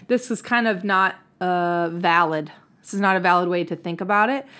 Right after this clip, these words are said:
And so you definitely shouldn't be using that as a way to not test. If you're gonna test, test. If you're not, you know, don't, but don't use the v-, uh, respiratory panel to do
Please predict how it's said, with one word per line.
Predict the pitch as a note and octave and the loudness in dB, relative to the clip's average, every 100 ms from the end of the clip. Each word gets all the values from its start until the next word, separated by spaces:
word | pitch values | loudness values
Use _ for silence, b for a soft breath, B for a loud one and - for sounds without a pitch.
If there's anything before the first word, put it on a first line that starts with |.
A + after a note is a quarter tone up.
| B B - | B B -4
And | G3 | -4
so | - A3 G3+ F#3+ F#3 F3+ | -2 0 0 0 -2 -4
you | G3+ | -4
definitely | G#3 G3+ A3+ G#3 | -4 -2 -4 -4
shouldn't | G3 A3+ G3 | -4 -4 -4
be | F#3 | -6
using | F#3 F#3+ G3 F#3 E3+ E3 D#3+ | -6 -4 -6 -6 -8 -8 -2
that | D#3+ D#3+ - | 0 0 -2
as | E3+ | -4
a | E3+ | -4
way | E3 E3 | -4 -4
to | D#3 | -6
not | D3+ D#3+ D#3 - | -2 -2 -2 -6
test. | - E3 C#3 - - - | -6 -4 -4 -8 -12 -10
If | F#3 | -6
you're | F#3 | -6
gonna | F3+ A3 A#3 | -2 -2 -2
test, | A#3 F3 - | -2 -2 -2
test. | - G#3+ D#3 - | 0 0 0 -6
If | F#3 | -6
you're | F#3 | 0
not, | G#3 F#3 - _ _ _ _ - | 4 2 0 _ _ _ _ -10
you | G3+ | -6
know, | E3+ | -4
don't, | E3+ A#3+ G3+ - | 0 0 0 -4
but | G3+ F3 - B B B B F3 | -4 -4 -4 B B B B -4
don't | G#3+ G3+ | 0 0
use | G#3 F#3 | -2 -4
the | F3 E3 D#3+ D#3 D3+ - _ | -2 -2 -2 -4 -6 -10 _
v-, | F#3 F3 | -12 -8
uh, | - | -4
respiratory | F#3 F#3 - F3 | -2 -4 -4 -6
panel | D#3+ E3 D#3 | -4 -6 -6
to | D#3 E3+ | -6 -8
do | E3 D3+ D3 D3 | -6 -4 -4 -6